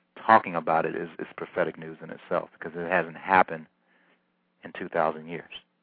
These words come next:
But they're seriously talking about doing it this year. If you just do a Google search for, uh, March twenty-ninth Passover sacrifice in Jerusalem, I'm sure something will come up to show you. You can also go to Prophecy in the News. They may have that article, uh,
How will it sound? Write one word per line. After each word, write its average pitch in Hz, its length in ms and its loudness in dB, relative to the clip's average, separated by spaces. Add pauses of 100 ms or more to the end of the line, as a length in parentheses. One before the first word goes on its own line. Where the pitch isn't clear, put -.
(400)
But - 100 -10
they're - 200 -12
seriously 87 280 -4
talking 85 300 0
about 78 280 -8
doing 85 180 -10
it 78 100 -18
this 78 180 -12
year. 82 100 -6
If 85 80 -14
you 92 40 -10
just 87 160 -12
do 87 140 -6
a 85 40 -12
Google 85 380 -6
search 82 220 -6 (160)
for, 80 300 -6 (1000)
uh, 92 100 -6 (120)
March 92 280 4
twenty-ninth 87 600 0
Passover 90 520 2
sacrifice 82 540 0
in 80 100 -12
Jerusalem, 85 480 -10
I'm 82 80 -20 (100)
sure 90 240 -4
something 82 280 -8
will 80 80 -20
come 80 240 -8
up 80 200 -6 (520)
to - 80 -18 (100)
show 98 160 4
you. 78 180 -8 (400)
You - 60 -18
can 85 120 -4
also 95 300 4
go 90 160 -4
to 82 60 -6
Prophecy 92 500 4
in 85 80 -6
the 82 80 -12
News. 107 400 0 (220)
They 82 100 -10
may 85 140 -4
have 85 220 0
that 82 120 -6
article, 85 560 2 (880)
uh, 85 300 -6